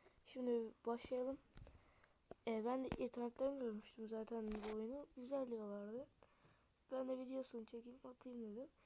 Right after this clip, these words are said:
Bu da benim ilk videom dostlar. Ee, video çekmeye devam etmeye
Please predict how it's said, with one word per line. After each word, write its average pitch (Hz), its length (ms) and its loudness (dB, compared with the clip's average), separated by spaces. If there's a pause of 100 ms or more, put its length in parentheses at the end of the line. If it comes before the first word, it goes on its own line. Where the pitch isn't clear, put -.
(180)
Bu 269 60 4
da 277 80 8
benim 262 180 4
ilk 269 260 -10
videom 220 420 -2
dostlar. 262 360 -6 (1500)
Ee, 226 40 -2 (600)
video 240 320 -4
çekmeye 240 720 -4
devam 233 340 0
etmeye 240 500 -4